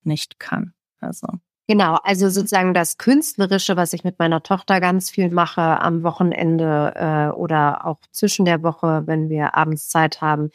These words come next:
Speaker 2: Also etwas zu basteln, etwas zu kreieren, etwas auszuprobieren, damit man, wenn man in so einem Krisenmodus ist,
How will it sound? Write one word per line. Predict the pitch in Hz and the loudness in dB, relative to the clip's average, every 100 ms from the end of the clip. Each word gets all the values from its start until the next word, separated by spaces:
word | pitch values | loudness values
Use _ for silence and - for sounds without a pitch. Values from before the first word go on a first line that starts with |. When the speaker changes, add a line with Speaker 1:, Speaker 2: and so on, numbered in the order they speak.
| _ - _ | _ -20 _
Speaker 2:
Also | 180 180 | -2 0
etwas | 185 180 170 - | 0 0 -2 -4
zu | - | -6
basteln, | 160 180 185 - 190 | 0 0 0 0 2
etwas | 170 165 170 160 | 0 -2 -6 -6
zu | - 185 | -10 -12
kreieren, | - 185 196 202 220 202 | -4 -2 0 2 2 2
etwas | - _ 160 156 - _ _ _ _ _ | -2 _ -2 -2 -10 _ _ _ _ _
auszuprobieren, | 196 220 269 - - 214 - - 180 170 185 180 175 165 165 _ _ _ _ _ - | 2 4 2 -2 -4 -4 -6 -6 -6 0 2 2 2 0 -4 _ _ _ _ _ 0
damit | 180 180 202 233 | 2 4 2 2
man, | 190 175 175 165 | 0 2 2 0
wenn | 180 196 | 2 2
man | 190 175 175 | 2 0 0
in | 202 185 | -2 -2
so | 175 | 0
einem | 170 | -4
Krisenmodus | 170 - 220 208 185 180 175 170 - | -4 0 2 4 2 2 0 -2 -4
ist, | - 226 220 - | -4 -4 -4 -8